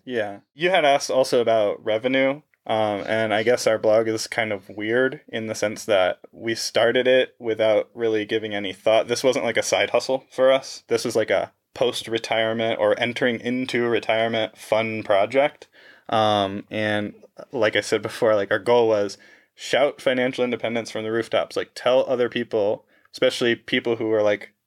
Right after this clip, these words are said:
twenty-one years old or whatever, getting out of college and have the best shot at it,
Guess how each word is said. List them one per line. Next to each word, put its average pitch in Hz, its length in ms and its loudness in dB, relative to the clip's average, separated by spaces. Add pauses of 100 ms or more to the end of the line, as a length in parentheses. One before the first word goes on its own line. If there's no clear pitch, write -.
twenty-one 120 400 2
years 113 180 2
old 110 220 2
or 104 80 0
whatever, 104 300 0
getting 107 260 0
out 107 100 -2
of 98 60 -2
college 110 420 2
and 101 80 -10
have 95 120 -4
the 104 80 -2
best - 220 -2
shot 113 380 0
at 98 160 2
it, 104 180 -2